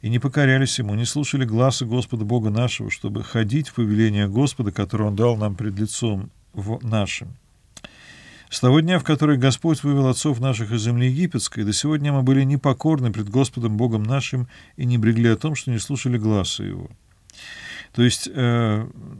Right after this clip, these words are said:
коллективная вина, причем вина предков, это же много поколений сменилось, м, после выхода их из Египта.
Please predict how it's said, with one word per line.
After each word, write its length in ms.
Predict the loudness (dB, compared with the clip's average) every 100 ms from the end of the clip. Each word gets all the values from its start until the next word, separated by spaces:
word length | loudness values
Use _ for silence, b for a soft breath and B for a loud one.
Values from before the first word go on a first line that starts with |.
| -18 -18 -6
коллективная 580 | -2 -2 2 2 4 2
вина, 320 | 2 0 -2
причем 440 | -2 -6 -2 -2
вина 260 | 0 2 2
предков, 580 | 2 4 4 2 -4 -4
это 140 | -4
же 140 | -2 0
много 240 | 2 0
поколений 600 | 0 0 2 2 2 0
сменилось, 580 | 0 0 2 2 0 -2
м, 500 | -10 -10 -12 -10 -8
после 300 | -2 -2 2
выхода 380 | 2 2 0 2
их 260 | 2 2 -2
из 160 | 0
Египта. 560 | 0 2 2 0 -12